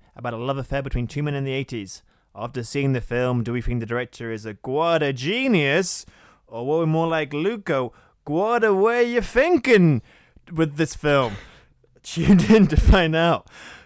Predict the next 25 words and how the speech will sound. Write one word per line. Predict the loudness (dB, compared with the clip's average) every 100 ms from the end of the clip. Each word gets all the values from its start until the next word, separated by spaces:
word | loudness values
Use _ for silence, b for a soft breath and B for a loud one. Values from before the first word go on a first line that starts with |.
| B
We | 2 4
also | 6 4
tackle | 2 0 2 0 0
Armando | 0 0 0 2 0
Iannucci's | 0 -4 -4
latest | -2 -2 -2
film, | -4 -4 -4
The |
Death | -4 -4
of | -4
Stalin, | -6 -2 0 0 -2 -4
an | -6
ensemble | -4 -4 -4 -4
farce | -4 -2 -2
that | -6 -6
mines | -4 -4 -4
laughs | -6 -6
out | -8
the | -6
most | -8 -8
comedically | -8 -8 -8 -8
fertile | -4 -4 -4 -8 -8
of | -6
historical | -8 -8 -14 -14 -16
events, | -12 -10 -10 -14 -20